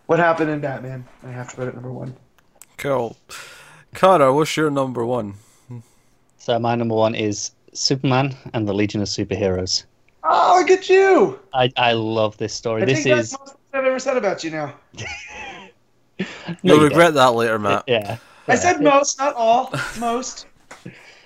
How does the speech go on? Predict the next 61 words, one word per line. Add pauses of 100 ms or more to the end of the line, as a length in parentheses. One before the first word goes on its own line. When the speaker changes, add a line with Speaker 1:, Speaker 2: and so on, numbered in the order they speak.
(160)
Speaker 3:
This,
this
is
the,
the
story
that
made
me
fall
in
love
with
Superman
as,
as
a
character,
and,
you
know, (520)
the,
the
one
that's
like,
okay,
why
Superman
is,
is
relevant.
It
is
not
just,
okay,
boring,
overpowered.
So (640)
this
is,
you
know,
the,
the
Legion
come
and
pick
up
Superman,
take
him
to
the
future.
There's
a,
you
know,